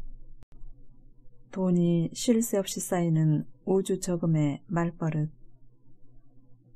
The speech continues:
돈에게 사랑받는 사람들의 말버릇. 돈을 잘 끌어모으는 것은 사실 사람의 마음을 얻는 법과 비슷합니다.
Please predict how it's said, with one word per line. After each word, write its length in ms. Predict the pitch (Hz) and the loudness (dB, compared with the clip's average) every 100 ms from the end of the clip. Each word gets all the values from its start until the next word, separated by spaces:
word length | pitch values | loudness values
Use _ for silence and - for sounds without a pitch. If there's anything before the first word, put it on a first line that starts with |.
| - | -18
돈에게 760 | - 190 175 175 165 165 160 - | 0 4 6 4 2 2 2 0
사랑받는 580 | - 214 202 196 185 190 | -4 -2 0 2 2 2
사람들의 800 | 190 208 202 180 170 156 147 - - | 0 -2 -2 0 0 2 0 -4 -4
말버릇. 580 | 175 170 - 156 156 160 - - - - - - - - - - - - - - - | -2 -2 -2 0 0 -2 -14 -16 -16 -14 -16 -18 -14 -14 -14 -14 -14 -14 -18 -18 -10
돈을 580 | - 185 175 170 170 165 - | -2 4 6 6 4 2 -2
잘 280 | 196 185 | -2 -2
끌어모으는 640 | 185 226 196 180 185 185 175 | 0 2 4 2 4 4 4
것은 600 | 165 160 160 156 147 - | 2 0 2 2 2 -2
사실 560 | - 190 - 160 165 - - - - - - | -4 -4 -4 -2 -2 -4 -18 -20 -20 -18 -16
사람의 540 | - 226 214 202 190 180 | -6 -2 2 4 4 4
마음을 580 | 170 170 160 160 151 - | 4 4 6 6 2 0
얻는 380 | - 170 180 175 | 2 4 4 0
법과 560 | 170 - - 165 151 - | -4 -8 -2 0 0 -4
비슷합니다. 840 | 185 - - 160 151 151 143 151 | -10 -10 -2 2 2 0 -4 -4